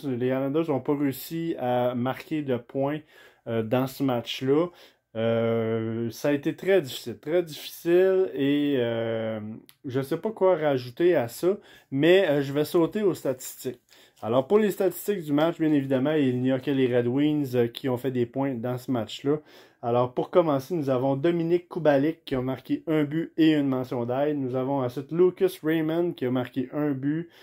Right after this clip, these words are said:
Euh, nous avons Pius Suter aussi qui a marqué un but. Et au niveau des mentions d'aide, on a Andrew Copp, Dylan Larkins, Adam Ernie et Moritz Seiders qui ont tous une mention d'aide dans ce match-là.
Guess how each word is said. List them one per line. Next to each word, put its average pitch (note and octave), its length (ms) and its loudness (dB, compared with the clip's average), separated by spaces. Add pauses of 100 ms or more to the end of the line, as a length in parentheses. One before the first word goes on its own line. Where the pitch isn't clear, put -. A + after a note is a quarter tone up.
(360)
Euh, B2 100 4
nous B2+ 160 -2
avons C#3 320 0 (160)
Pius G3+ 380 4
Suter F3+ 520 4
aussi E3+ 380 -4
qui D#3+ 140 -4
a C#3 80 2
marqué C3 420 -6 (240)
un D#3+ 220 6
but. E3 280 2
Et C#3+ 120 6
au D3 80 4
niveau D3+ 260 0
des D3+ 140 0
mentions C3+ 460 -2
d'aide, C#3 260 2
on B2 160 0
a B2+ 160 -8
Andrew D#3+ 480 0
Copp, D#3 420 0 (320)
Dylan F3+ 420 6
Larkins, D3+ 540 -2 (460)
Adam F#3 420 4
Ernie E3+ 640 0
et D3 300 -2
Moritz F#3 880 2 (140)
Seiders F3+ 1080 4
qui D#3+ 140 -2
ont D#3 260 -2 (220)
tous F3+ 340 2
une D3+ 420 0
mention C3+ 400 0
d'aide C3 300 0
dans B2 180 -2
ce - 140 -12
match-là. C3+ 520 -2